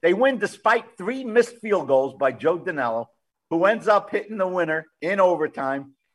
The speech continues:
carried off the field by Ray Perkins, Mister Judge. Uh, the next week, the Giants go to Philly,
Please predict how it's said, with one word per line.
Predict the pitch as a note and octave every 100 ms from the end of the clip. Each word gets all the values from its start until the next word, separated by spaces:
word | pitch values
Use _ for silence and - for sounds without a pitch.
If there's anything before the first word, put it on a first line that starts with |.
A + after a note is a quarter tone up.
| -
carried | F#3 G#3+ A3+ A3+ F#3+
off | F3+ G#3+ G#3+ A#3+
the | G3
field | G#3 F#3+ F3+ F3+ _ _ _ _ -
by | D3
Ray | C#3+ C#3 E3+ E3
Perkins, | - D#3+ C#3 A#2 - _ _ _ A#2+
Mister | B2+ - G#2
Judge. | E2+ A#2 A#2 G2+ - _ _ _ _ _ _ _ -
Uh, | B2+ C3 B2+ - _ _ _ _ _ _ _ _
the | B2+ D#3
next | F#3+ G3 F#3
week, | G3 A#3 - _
the | B2+ C#3
Giants | A#2+ E3 F3 -
go | F3+ E3+
to | C#3+
Philly, | E3+ E3 G#3+